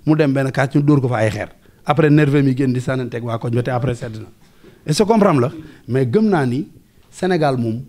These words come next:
waxuma la sax élection yi mais Sénégal mooy dëkku jàmm. Sénégal booy wootee fitna rek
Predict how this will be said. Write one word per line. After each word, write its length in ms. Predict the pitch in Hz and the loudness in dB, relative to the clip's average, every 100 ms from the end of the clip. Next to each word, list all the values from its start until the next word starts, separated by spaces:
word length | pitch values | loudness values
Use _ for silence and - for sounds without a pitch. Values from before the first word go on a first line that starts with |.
| 143 | -8
waxuma 300 | 151 170 156 | -4 -2 -2
la 120 | 127 | -2
sax 200 | 120 156 - | -4 -8 0
élection 380 | 147 143 147 120 | 2 2 0 -2
yi 100 | 104 | -2
mais 160 | 135 | -6
Sénégal 400 | - 175 151 139 | -4 -4 -2 -4
mooy 240 | 123 135 127 | -4 -4 -4
dëkku 340 | 117 - 147 | -6 -8 -6
jàmm. 220 | 135 110 90 - - - | -6 -8 -6 -8 -8 -10
Sénégal 320 | - 240 214 151 | -4 0 0 2
booy 160 | 202 | 2
wootee 360 | 220 214 208 175 | 2 2 2 0
fitna 280 | 208 175 143 | 0 -2 -2
rek 140 | 135 | -4